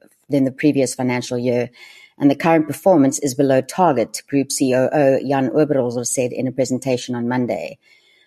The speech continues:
"However painful in the short term, this maintenance we have to do in order to ensure future reliability," he said. Eskom has announced that stage two load shedding will return from nine P M to five A M on the nights of Monday and Tuesday.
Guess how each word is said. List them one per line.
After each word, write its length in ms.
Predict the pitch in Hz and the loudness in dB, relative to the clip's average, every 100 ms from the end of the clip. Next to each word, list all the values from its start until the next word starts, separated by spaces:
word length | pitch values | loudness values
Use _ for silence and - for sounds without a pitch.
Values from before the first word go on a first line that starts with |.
| _ | _
"However 300 | - 143 135 | -2 0 0
painful 460 | 127 160 143 143 139 | -2 2 2 4 0
in 100 | 127 | 0
the 80 | - | -2
short 400 | - 208 196 196 | -2 0 0 0
term, 400 | 135 123 123 - | 0 2 0 -2
this 200 | 143 - | -4 -2
maintenance 600 | 135 139 - 139 131 - | 0 0 0 -2 -2 -4
we 200 | 127 135 | -6 -6
have 280 | - - | -4 -6
to 100 | - | -6
do 240 | 143 143 127 | -4 0 0
in 140 | 120 | 0
order 240 | 117 135 127 | -2 -2 -4
to 180 | - | -4
ensure 520 | 127 120 - 135 127 127 - _ | -4 -4 -2 0 0 -4 -18 _
future 500 | - 147 135 135 120 - | -2 0 0 -2 -4 -2
reliability," 840 | 131 127 123 123 135 131 104 95 | -2 -2 -2 -2 -2 -2 -6 -10
he 160 | - | -10
said. 400 | 104 - 87 - - _ _ _ _ _ - | -8 -6 -8 -10 -20 _ _ _ _ _ -2
Eskom 380 | 139 - 123 123 | -2 0 -4 0
has 200 | 151 143 | 0 2
announced 380 | 127 127 127 | 0 0 -2
that 140 | 127 120 | -2 -4
stage 400 | - 143 127 - | 0 0 0 -4
two 180 | - 135 | -2 0
load 300 | 131 131 - | 2 2 0
shedding 240 | 135 131 | -2 -2
will 120 | 127 | -2
return 460 | 127 131 - 151 139 | -2 -4 0 2 2
from 220 | 139 131 | 0 -2
nine 260 | 135 160 160 | 2 2 2
P 240 | 165 147 | 0 0
M 160 | 139 135 | 0 0
to 140 | - 147 | -4 -10
five 360 | - 165 156 | -4 -2 -2
A 340 | - 156 156 139 | 0 0 2 0
M 160 | 127 | -2
on 160 | 120 131 | -2 -2
the 60 | |
nights 320 | 131 127 123 - | -2 -2 -4 -6
of 200 | 139 123 | -8 -4
Monday 400 | 127 120 123 120 | -4 -2 -2 -4
and 200 | - 113 | -4 -10
Tuesday. 600 | - 131 123 71 57 - | -6 -8 -8 -10 -12 -14